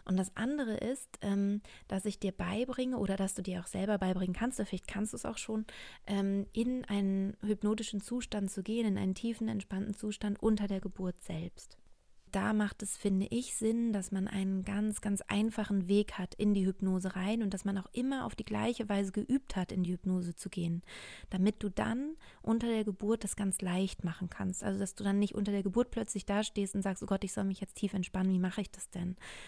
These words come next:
Weil das natürlich dann schon eine Herausforderung ist, wenn man dann vielleicht auch noch aufgeregt ist und dies und das und vielleicht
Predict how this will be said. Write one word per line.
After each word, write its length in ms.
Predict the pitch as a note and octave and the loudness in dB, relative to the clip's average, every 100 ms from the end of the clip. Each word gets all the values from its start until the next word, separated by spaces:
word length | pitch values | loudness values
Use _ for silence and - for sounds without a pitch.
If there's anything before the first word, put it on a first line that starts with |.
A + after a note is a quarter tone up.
| - | -10
Weil 80 | G#3 | -4
das 160 | F#3+ G3+ | -2 0
natürlich 320 | F#3 G3 F#3+ | 0 0 0
dann 140 | G3 | -2
schon 200 | F#3 G3+ | 0 2
eine 120 | G3+ | 4
Herausforderung 720 | F#3 F#3+ F#3 - F#3+ F3 F3 F#3 | 2 0 -2 -2 -2 0 0 -2
ist, 160 | F#3 | -2
wenn 80 | F#3+ | 0
man 100 | F#3 | 0
dann 120 | F#3 | 0
vielleicht 280 | - F#3 F#3 | -2 -2 0
auch 60 | F#3 | -2
noch 160 | F3 | 0
aufgeregt 580 | G#3 F#3 - F#3 F3 - | -2 -2 -4 -4 -4 -4
ist 100 | F#3+ | -6
und 160 | G3+ F3+ | -4 -4
dies 160 | F3 | -4
und 140 | F#3 F3+ | -4 -2
das 240 | F#3 - | -2 0
und 100 | F#3 | -4
vielleicht 280 | - F#3 F3 | -2 -4 -4